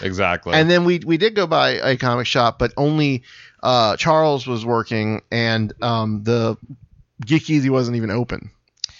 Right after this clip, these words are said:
Speaker 1: No, they've been, they've only been opening that later in the day.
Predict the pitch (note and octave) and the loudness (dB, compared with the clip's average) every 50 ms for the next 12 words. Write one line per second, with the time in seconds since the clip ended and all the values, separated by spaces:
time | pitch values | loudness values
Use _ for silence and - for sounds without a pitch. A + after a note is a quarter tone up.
0 | - - _ _ F#2 G2 F#2+ F2+ F2 F2 F2+ F#2+ F#2 G2 F#2+ F#2 E2 F#2+ F2+ F#2+ | -20 -20 _ _ -2 0 0 0 0 0 0 -2 -2 -2 -4 -2 -2 0 0 0
1 | F#2 F2+ E2+ F2 F2 E2+ E2 - E2+ E2+ F2 F2 E2+ E2 D#2+ - D2+ E2 E2 D#2+ | 0 0 -2 -2 -2 -2 -2 -2 -4 -2 -2 0 0 -2 -2 -4 -4 -4 -2 -2
2 | E2 E2 E2 D#2+ D#2+ D#2 D#2 E2+ D#2+ D#2 D#2 D#2 D#2 | -2 -2 -2 -4 -4 -4 -2 -2 -2 -2 -2 -4 -6